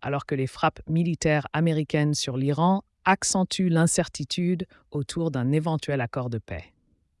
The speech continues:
Rubio affirme qu'un accord avec l'Iran pourrait être conclu en quelques jours, alors que les États-Unis lancent de nouvelles frappes. Explicatif. Que faudrait-il convenir pour mettre fin à la guerre avec l'Iran ?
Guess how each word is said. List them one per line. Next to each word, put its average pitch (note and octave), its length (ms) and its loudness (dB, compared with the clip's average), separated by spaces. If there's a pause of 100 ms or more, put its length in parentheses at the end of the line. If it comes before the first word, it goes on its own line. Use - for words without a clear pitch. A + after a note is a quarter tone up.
(100)
Rubio D#3+ 500 4
affirme E3+ 420 2
qu'un C#3 200 -2
accord E3 320 4
avec C#3 240 0
l'Iran C#3+ 320 0
pourrait C#3 220 -2
être C3+ 180 -4
conclu D3 480 -2
en A#2 80 -2
quelques C#3 340 -2
jours, F#2 500 -8 (240)
alors B2 280 -4
que C3+ 100 -6
les B2 180 -2
États-Unis C#3+ 640 0
lancent C3+ 300 -4
de A2+ 100 -6
nouvelles B2 360 -2
frappes. - 400 -14 (1500)
Explicatif. - 840 -6 (540)
Que B3+ 120 2
faudrait-il F#3+ 500 2
convenir D#3+ 480 2
pour C#3 160 -4
mettre C#3 260 -2
fin F3 380 2
à C3 80 -2
la C3 120 0
guerre C#3+ 280 0
avec A#2 240 -8
l'Iran ? G#2 320 -8